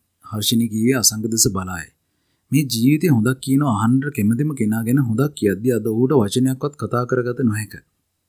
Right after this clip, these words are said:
"අසංක අයියා, හ්ම්, මං හරි ආසයි ඉන්දියන් මොන හරි දවල්ට කන්න." ඇය කීවේ හුරුතල් හඬිනි. "හෂීට මොනවද කන්න ආස?" "හ්ම්, මසාලා තෝසේ. ගොඩක් ඉස්සර අපි කොහෙද ගිහින් කෑවා මතකද?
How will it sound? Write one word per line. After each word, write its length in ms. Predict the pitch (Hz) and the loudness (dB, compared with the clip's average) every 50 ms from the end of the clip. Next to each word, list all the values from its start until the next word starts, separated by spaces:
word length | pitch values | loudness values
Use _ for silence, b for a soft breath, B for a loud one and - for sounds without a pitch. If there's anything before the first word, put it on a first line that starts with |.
| _ _ _ _ _ _ _ _ _ _ _ _ _ _ _ _ _ _ _ _ _ _ _ _ _ _ _ _ _ _ _ _ _ _ _ _ _ _ _ _ _ _ _ _ _ _ _ _ _ _ _ _ _ _ _ _ _ _ _ _ _ _ _ _ - | _ _ _ _ _ _ _ _ _ _ _ _ _ _ _ _ _ _ _ _ _ _ _ _ _ _ _ _ _ _ _ _ _ _ _ _ _ _ _ _ _ _ _ _ _ _ _ _ _ _ _ _ _ _ _ _ _ _ _ _ _ _ _ _ -2
"අසංක 320 | - - 156 160 156 - | -2 0 0 0 -4 -4
අයියා, 280 | 104 98 85 85 82 _ _ _ | -4 -4 -4 -8 -16 _ _ _
හ්ම්, 260 | 120 113 123 127 127 123 - _ _ _ _ _ - | -8 -4 -4 -4 -4 -6 -10 _ _ _ _ _ 0
මං 120 | 120 143 143 | 2 2 4
හරි 180 | 143 151 151 151 | 4 2 2 0
ආසයි 300 | 143 139 - 190 196 185 | 2 2 0 0 2 2
ඉන්දියන් 360 | 135 117 120 131 147 156 151 | 2 4 4 2 2 2 2
මොන 160 | 135 120 120 | 2 4 4
හරි 180 | 127 135 147 180 | 4 4 2 2
දවල්ට 380 | 147 113 101 107 117 135 131 123 | 2 2 2 4 2 2 2 0
කන්න." 260 | - - 170 80 - - _ _ _ _ _ _ _ _ _ _ _ _ _ | -4 -6 -10 -10 -12 -18 _ _ _ _ _ _ _ _ _ _ _ _ _
ඇය 140 | - 123 131 | 2 2 2
කීවේ 300 | 127 131 135 147 160 139 | 2 0 -2 0 -2 -2
හුරුතල් 340 | 113 117 123 120 147 143 131 | -2 -2 0 0 2 0 0
හඬිනි. 320 | 110 107 98 95 82 80 - _ _ _ _ _ _ | 0 0 -2 -2 -4 -6 -14 _ _ _ _ _ _
"හෂීට 360 | - 127 123 - 165 160 160 | -12 -8 -6 -6 -4 -4 -2
මොනවද 300 | 151 135 135 135 139 139 135 | 0 0 0 0 -2 -4 -4
කන්න 260 | - 120 127 135 135 | -4 -2 0 0 0
ආස?" 200 | 120 104 95 - - - _ _ _ _ _ _ _ _ _ _ _ _ _ _ - | 0 0 -2 -4 -4 -4 _ _ _ _ _ _ _ _ _ _ _ _ _ _ -2
"හ්ම්, 220 | 113 120 135 147 139 | 2 2 4 4 4
මසාලා 440 | 113 107 110 - 139 139 143 143 127 | 2 2 2 0 2 2 2 2 2
තෝසේ. 400 | - 107 101 92 - - - - _ _ | 0 -2 -4 -2 -2 -4 -4 -8 _ _
ගොඩක් 380 | - 98 98 95 120 131 - 110 | -4 -2 0 2 2 0 0 -2
ඉස්සර 280 | 101 - - 139 139 | 0 0 0 0 0
අපි 220 | 127 107 - - 135 | -2 -2 -2 -6 -8
කොහෙද 300 | - 101 95 104 110 120 | -6 -4 -4 -2 -2 -2
ගිහින් 260 | 107 104 110 135 139 | -2 0 -2 -2 -2
කෑවා 340 | 131 113 101 104 113 127 120 | 0 -2 0 2 2 2 2
මතකද? 360 | 113 107 - 139 120 107 80 | 0 2 2 2 2 2 -2